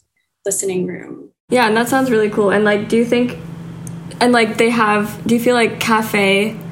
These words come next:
Speaker 2: oh yeah, I guess you just said that the cafe and live music, they do have this similar atmosphere that kind of brings it all
Speaker 1: Yeah.
Speaker 2: together, which is really cool. And it's cool that there's, this was,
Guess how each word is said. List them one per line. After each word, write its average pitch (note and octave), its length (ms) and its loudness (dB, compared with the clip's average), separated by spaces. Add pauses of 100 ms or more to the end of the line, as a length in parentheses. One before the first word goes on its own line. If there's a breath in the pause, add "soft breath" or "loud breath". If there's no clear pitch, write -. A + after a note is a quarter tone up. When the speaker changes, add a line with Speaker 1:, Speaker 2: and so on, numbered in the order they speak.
(180 loud breath)
Speaker 2:
oh - 60 2
yeah, A#3 120 6
I G#3 40 2
guess A#3 180 0
you B3+ 60 4
just A3+ 160 4
said - 120 2
that E3 100 0
the F3 80 2
cafe A3 420 2
and G3 100 2
live G3 200 2
music, F#3+ 360 2 (300 loud breath)
they G#3+ 120 4
do A3 200 4
have A3 280 0
this - 360 0 (680)
similar G#3+ 500 2
atmosphere F#3+ 720 2
that F#3 160 0
kind F#3+ 200 2
of F#3 240 -2 (400 loud breath)
brings G3+ 220 2
it G3 80 2
all F#3+ 80 4
Speaker 1:
Yeah. F#3+ 60 0
Speaker 2:
together, G3 340 2
which G#3 140 2
is A#3+ 100 2
really C#4 180 4
cool. C4 160 2
And G#3 100 2
it's G3+ 100 -2
cool A3+ 160 0
that G3+ 200 0
there's, G3+ 240 0
this - 280 -2
was, G3 360 0